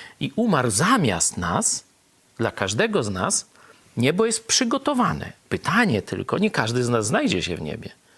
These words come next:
tylko ci, którzy zawołają do Jezusa: "Jezus, baw mnie". Ci, którzy zaufają, czyli uwierzą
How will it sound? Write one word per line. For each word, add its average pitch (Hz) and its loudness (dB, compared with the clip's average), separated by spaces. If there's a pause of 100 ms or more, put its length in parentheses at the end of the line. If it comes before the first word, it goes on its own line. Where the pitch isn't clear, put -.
(380)
tylko 113 -4
ci, 135 0
którzy 156 -2
zawołają 147 2 (760)
do 117 4
Jezusa: 127 4
"Jezus, 143 4
baw 175 0
mnie". - -8 (260)
Ci, 143 0
którzy 170 0
zaufają, 175 4
czyli 165 0
uwierzą 165 4